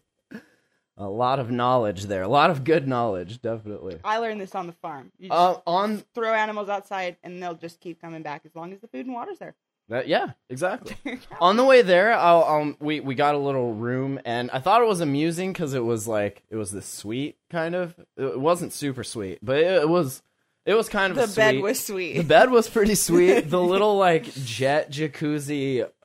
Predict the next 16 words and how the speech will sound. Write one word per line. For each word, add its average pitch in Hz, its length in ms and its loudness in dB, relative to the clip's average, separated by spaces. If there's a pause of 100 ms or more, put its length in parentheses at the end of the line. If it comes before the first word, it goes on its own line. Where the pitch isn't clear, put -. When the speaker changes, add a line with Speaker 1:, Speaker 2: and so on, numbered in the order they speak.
(300)
Speaker 1:
faux 135 520 -2
hot 131 320 0
tub 175 540 0
was 170 240 2
Speaker 2:
That - 80 -2
only 233 220 -4
you 220 180 -8
use? 233 400 -6
Speaker 1:
Uh, 165 160 -4
yeah, 170 280 4
well, 156 180 2
that 165 160 6
was 196 140 0
pretty 190 200 -4
sweet. 175 400 -2 (180)
Speaker 2:
<laughs> 202 140 -10